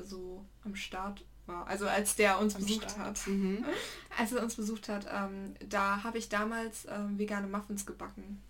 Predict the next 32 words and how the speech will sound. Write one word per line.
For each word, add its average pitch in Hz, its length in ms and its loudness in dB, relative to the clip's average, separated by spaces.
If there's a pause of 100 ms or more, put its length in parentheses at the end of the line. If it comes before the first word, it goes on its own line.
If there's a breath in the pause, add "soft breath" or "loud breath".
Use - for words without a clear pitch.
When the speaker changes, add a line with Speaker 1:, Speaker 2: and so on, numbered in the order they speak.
(200)
Speaker 2:
Mhm. 277 180 0
Speaker 1:
Und 233 100 2
ich 208 100 2
muss 254 240 2
sagen, 214 480 0
ich 226 140 -6
hab 247 120 -2
aber 208 180 -2
auch 214 100 -2
schon, 214 160 0
bevor 247 380 -2
ich, 233 340 -8 (720)
es 208 160 -2
war, 240 320 4
es 220 100 -2
ist 240 200 -4
richtig 254 340 -4 (100)
weird 220 340 2
irgendwie, 190 460 -4
bevor 214 460 -2
ich 220 200 -6
angefangen 233 500 -2
habe, 214 340 -2 (320 loud breath)
normal 196 680 -2
vegan 208 520 0
so 208 120 -4
zu - 220 -10
essen, 220 340 -2
hab 214 120 -2
ich 208 160 -4
vegan 202 380 0
gebacken. 202 600 -6